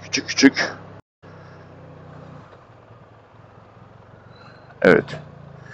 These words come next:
Biraz aralardan, biraz devlerden gibi oluyor. Evet. Ama genel olarak gayet açık. Çok teşekkürler.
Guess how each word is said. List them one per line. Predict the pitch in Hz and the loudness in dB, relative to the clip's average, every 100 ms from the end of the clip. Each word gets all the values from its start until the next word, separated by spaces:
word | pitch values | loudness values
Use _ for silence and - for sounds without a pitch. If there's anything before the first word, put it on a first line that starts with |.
| - - - | -18 -2 12
Biraz | 170 143 | 12 12
aralardan, | 135 120 120 113 139 165 160 | 12 12 12 12 12 12 12
biraz | 165 120 113 | 12 12 12
devlerden | 107 107 110 117 117 | 12 12 12 12 12
gibi | 110 110 | 12 12
oluyor. | 107 131 165 - - - - - - - - - - 50 | 12 12 12 4 -10 -18 -18 -18 -18 -18 -18 -18 -4 2
Evet. | 50 - - - - - - - - - - - - - - - | 4 2 -8 -8 -10 -12 -18 -18 -18 -18 -18 -18 -18 -18 -16 4
Ama | 120 117 | 10 12
genel | 131 135 127 110 | 12 12 12 12
olarak | 110 156 - - - - - - - - - - - - - | 12 12 10 -14 -16 -18 -16 -16 -16 -16 -16 -16 -14 -4 12
gayet | 123 107 123 | 12 12 12
açık. | 98 - 113 - - | 12 12 8 2 8
Çok | 131 - | 8 10
teşekkürler. | 120 117 107 107 117 | 10 10 10 12 12